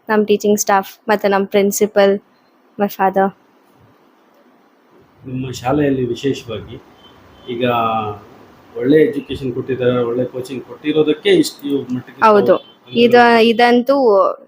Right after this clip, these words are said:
Speaker 1: ಕ್ಲಿಯರ್ ಕಟ್ ಆಗಿ, ಯಾಕಂದ್ರೆ ಟೀಚಿಂಗ್ ಸ್ಟಾಫ್ ಚೆನ್ನಾಗಿದೆ, ಮತ್ತೆ ಕೋಆಪರೇಷನ್ ಚೆನ್ನಾಗಿದೆ ಟೀಚರ್ಸ್ ಜೊತೆ. ಟೀಚರ್ಸ್ ಚೆನ್ನಾಗ್ ಕೋಆಪರೇಟ್ ಮಾಡ್ತಾರೆ, ಮೋಟಿವೇಟ್ ಮಾಡ್ತಾರೆ. ಮತ್ತೆ ನಮ್ ಪ್ರಿನ್ಸಿಪಲ್ ಅವರು ಚೆನ್ನಾಗ್ ಮೋಟಿವೇಟ್ ಮಾಡ್ತಿದ್ರು.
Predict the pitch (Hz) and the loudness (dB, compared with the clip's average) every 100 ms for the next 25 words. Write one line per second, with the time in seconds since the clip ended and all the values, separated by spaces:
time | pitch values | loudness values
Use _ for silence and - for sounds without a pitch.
0 | _ 214 220 226 208 185 190 196 262 226 | _ 0 2 0 -2 -2 -4 -2 0 0
1 | - 214 220 320 - - _ 247 247 240 | 0 -4 0 -2 -2 -20 _ -2 2 2
2 | - 220 - 220 208 196 196 196 196 - | 2 -2 -2 -2 -2 0 0 0 0 -2
3 | _ - - - 226 220 220 220 233 220 | _ -20 -12 0 0 0 -6 2 2 2
4 | 220 214 220 214 208 202 196 190 196 - | -2 -2 -4 -2 -2 -2 -2 -4 -6 -4
5 | 202 196 190 185 190 196 - - 220 214 | -4 -2 -4 0 0 0 -2 -2 2 2
6 | 208 214 208 202 208 196 208 196 202 190 | 0 0 0 2 0 0 -2 -4 -2 -4
7 | 185 190 196 208 202 214 196 196 190 180 | -2 0 2 2 2 2 2 0 -4 -2
8 | - 190 185 190 _ - _ _ - 220 | -2 2 2 0 _ -20 _ _ -2 0
9 | 214 214 208 208 214 208 226 220 208 208 | 4 4 2 2 2 4 0 2 4 4
10 | 196 202 208 - 208 196 190 196 196 190 | 4 2 0 -2 -4 -4 -2 -4 0 -2
11 | _ 190 180 190 180 - 190 - | _ -8 -8 -8 -6 0 0 0